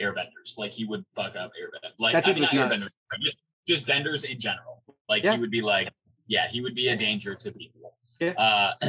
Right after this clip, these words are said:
Speaker 1: <clears throat> so yeah, way up the sword. I feel like there's something, um, I don't know, there's something that's very, very deep about
Speaker 2: <clears throat>
Speaker 1: the concept behind, like,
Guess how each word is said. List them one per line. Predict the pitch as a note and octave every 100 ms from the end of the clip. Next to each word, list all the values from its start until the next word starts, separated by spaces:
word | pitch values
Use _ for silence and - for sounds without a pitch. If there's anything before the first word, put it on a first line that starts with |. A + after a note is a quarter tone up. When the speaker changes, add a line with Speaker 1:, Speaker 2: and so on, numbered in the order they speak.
| D3
Speaker 1:
<clears throat> | -
so | -
yeah, | D3 G3+ -
way | B2+
up | C#3+
the | C#3+
sword. | - D3 -
I | G#2+ -
feel | D3+ D#3
like | D3 -
there's | C#3 -
something, | C#3 - C3 -
um, | - G#2+ F#3+ F#2 - _ _ - - _ _ _ _ _ _ _ _ _ _ _
I | A3
don't | A3
know, | C#3
there's | A2+ A#2
something | F3+ E3+
that's | C#3 B2
very, | C#3+ C#3 C#3 C3+ A#2 - - _ _ _ _ _ _ _ _ _ _ -
very | F3 D#3 G2+ -
deep | C3 - - - _ _ _ _ _ -
about | G#2 A2+ A2+ A2 G#2+
Speaker 2:
<clears throat> |
Speaker 1:
the | F3 D3+ B2+ - _ - A#2+ B2+
concept | B2+ B2 C#3+ A#2+ A2
behind, | A2+ A2 G#2+ G2+
like, | G#2 G2 F#2